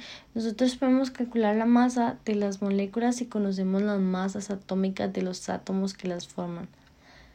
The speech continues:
A partir de la masa molecular podemos determinar la masa molecular de una molécula o un compuesto.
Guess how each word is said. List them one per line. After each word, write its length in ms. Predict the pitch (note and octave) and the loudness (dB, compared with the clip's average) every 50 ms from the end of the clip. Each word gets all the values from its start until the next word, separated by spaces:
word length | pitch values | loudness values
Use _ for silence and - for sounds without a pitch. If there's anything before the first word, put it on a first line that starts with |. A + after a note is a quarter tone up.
| - - - _ | -20 -20 -12 _
A 180 | - G#3 G3+ G#3 | -2 -2 0 2
partir 360 | G#3+ G#3 G3 G3+ - G#3 G3 | 0 0 0 0 0 -2 0
de 160 | G3 G3 A3 | 2 4 4
la 100 | A#3 A3+ | 4 4
masa 380 | A3+ A3 G#3+ A3 A3+ - B3 A#3+ | 4 4 2 2 2 2 2 2
molecular 680 | A#3 A#3 A3+ A3+ A3 A3 - A3+ A3 G#3+ A3 G#3+ A3 | 4 4 2 0 -2 -2 0 0 2 2 0 0 -2
podemos 380 | - A3 G#3 G3+ G3+ G#3 G#3+ | -2 0 0 2 2 0 0
determinar 580 | A3 A3 A3 A3+ G#3+ A3 G3+ F#3+ F#3+ F#3 F#3 F#3+ | 0 -2 -2 -2 0 2 2 2 2 2 2 2
la 120 | G3 G3 | 2 2
masa 480 | G3+ G#3 G#3+ A3 A3+ A3 - A#3 A3+ A3+ | 2 2 2 2 0 0 -2 -2 -2 -2
molecular 840 | B3 - G#3 G3+ G3 G3 F#3+ F#3+ - G3 G3 G3 F#3+ F#3+ F#3+ G3 G3+ | -2 -2 -2 0 2 0 0 0 0 0 0 2 2 2 0 -2 -2
de 160 | G#3 G#3+ A3 | -2 -2 0
una 280 | G#3+ G#3+ G#3+ G#3 G#3 G#3 | 2 2 2 2 0 0
molécula 760 | G#3 G3 F#3+ F#3 F#3 F#3+ F#3+ F#3+ F#3+ - A#3 A#3+ A#3 A#3 G#3+ | 0 0 2 0 0 0 0 -2 -2 0 2 2 4 4 2
o 60 | F#3+ | 0
un 140 | F3+ F#3 F#3 | -2 -4 -4
compuesto. 720 | - G3+ F#3+ F#3+ - G3 F#3+ G3 F#3+ - - - F#3 | -4 -4 -4 -4 -2 -2 -2 -2 -2 -4 -8 -10 -10